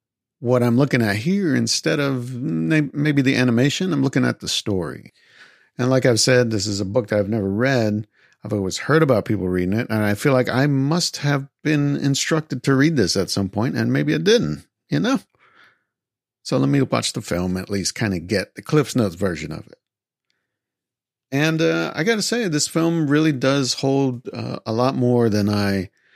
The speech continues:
was expecting. And, uh, to see that this is a film that, well, you know, uh, let's just,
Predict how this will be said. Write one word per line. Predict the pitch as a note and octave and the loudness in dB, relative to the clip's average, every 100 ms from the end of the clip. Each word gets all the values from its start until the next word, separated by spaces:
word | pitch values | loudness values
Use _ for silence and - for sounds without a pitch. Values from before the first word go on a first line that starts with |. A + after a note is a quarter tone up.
| _ _ | _ _
was | A2+ F#2+ | -4 -4
expecting. | - - C3 - G#2 A2 - _ _ _ _ | -4 0 0 0 -2 -4 -10 _ _ _ _
And, | G#2+ G#2+ G#2+ G#2 | -2 0 2 2
uh, | A2 G#2+ G#2+ | 0 0 -2
to | A#2 | -2
see | - C#3 | 0 2
that | C3 A2 | 2 2
this | A2+ - | 0 0
is | A#2 G#2 | 0 0
a | G2+ | -2
film | - A#2+ A#2 A2 | 0 0 2 2
that, | G#2 G2+ - _ _ - - - - _ | 2 0 -4 _ _ -20 -20 -20 -20 _
well, | D3+ | 2
you | D#3+ | 4
know, | E3+ | 2
uh, | D#3 - C#3+ D3 - | 0 -6 -6 -6 -6
let's | D#3+ D#3+ C#3 | -4 -2 0
just, | D3 - - | 2 0 -2